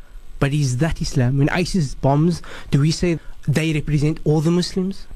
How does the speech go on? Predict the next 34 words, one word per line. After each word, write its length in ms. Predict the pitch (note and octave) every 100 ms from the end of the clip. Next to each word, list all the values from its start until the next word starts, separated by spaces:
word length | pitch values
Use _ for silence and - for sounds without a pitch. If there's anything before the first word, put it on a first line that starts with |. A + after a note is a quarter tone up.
| - -
The 60 | -
question 420 | - A3 - G3+
is, 220 | F#3 F3 -
are 200 | D#3+ F#3
we 100 | F3+
going 180 | F3 E3+
to 80 | D#3+
be 80 | D#3
contributors 920 | - G3 F#3 F#3 D#3+ F#3 - B2+ - - - -
to 80 | C3+
the 80 | B2
unity 520 | A2+ E3+ G3 - E3+
among 260 | D#3 C#3+ C3+
the 60 |
Muslimin? 500 | C3 C3 B2 A2+ G2+ - - - - - - -
While 560 | F3 C3+ D#3 G#3 A#3 G#3 -
the 240 | B2 B2+
rest 240 | C#3 -
of 80 | E3+
the 80 | D#3
world, 440 | A#2 F#2 G2+ E3 - -
as 140 | A#2 B2+
the 60 |
Prophet 280 | - D3+ D#3
sallallahu 320 | - C3+ -
alaihi 160 | B2 A2+
wasallam 60 |
said, 300 | - G2+ A#2+ -
are 80 | C3
feasting 560 | - - F#3 - D#3 D3
upon 380 | - - A#2+ C3+ - - - -
the 120 | C#3+ C#3
Muslim 500 | C#3+ - C#3+ C3 - - - - - -
world, 440 | A#2 A2+ A#2